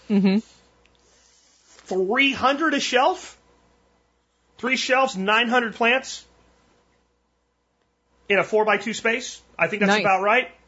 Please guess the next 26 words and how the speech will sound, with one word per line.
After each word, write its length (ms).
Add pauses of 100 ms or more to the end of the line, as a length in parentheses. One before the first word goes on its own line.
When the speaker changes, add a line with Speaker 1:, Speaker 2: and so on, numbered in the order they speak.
(460)
Speaker 1:
Dollar 140
Speaker 2:
I'm 80
gonna, 120
Speaker 1:
a 40
plant? 240
Speaker 2:
let's 200
say, 60
let's 140
say 100
it's 100
two 160
hundred 240
a, 60 (220)
two 160
hundred 180
a 60
shelf. 360
I, 220
I 120
know 460
two 220
hundred 300
is 140
not 180
a 40
stretch, 420